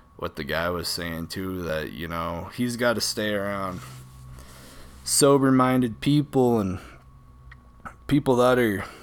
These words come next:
striving for the same goals to, to stay where, where he wants and needs to be. I, I, I know I heard this on a podcast, but I can't, I don't,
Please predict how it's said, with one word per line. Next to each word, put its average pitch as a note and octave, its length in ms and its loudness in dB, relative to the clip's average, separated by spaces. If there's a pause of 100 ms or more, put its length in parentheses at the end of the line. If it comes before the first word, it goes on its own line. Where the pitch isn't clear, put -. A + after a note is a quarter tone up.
(180)
striving A#2+ 600 0
for B2 160 -4
the G#2+ 100 -4
same A#2+ 380 -2
goals A2+ 560 0
to, F#2+ 500 -6 (1400)
to - 80 -10
stay A#2+ 540 2
where, G2+ 720 0 (300)
where A2 180 -6
he A#2 240 -4
wants A2 540 -4
and G2 240 -6 (240)
needs G2+ 420 -6
to - 120 -12
be. F#2+ 420 -4 (1500)
I, G2 480 0 (1000)
I, A2+ 340 -6
I A#2 160 -6
know C3+ 220 0
I A2+ 80 0
heard G#2 280 -4
this F#2+ 200 -6
on G2 120 -6
a F2 60 -10
podcast, F#2 800 -8
but G2+ 80 -8
I G2+ 100 -6
can't, G2+ 460 -8 (1080)
I G2 80 -10
don't, A#2 320 -2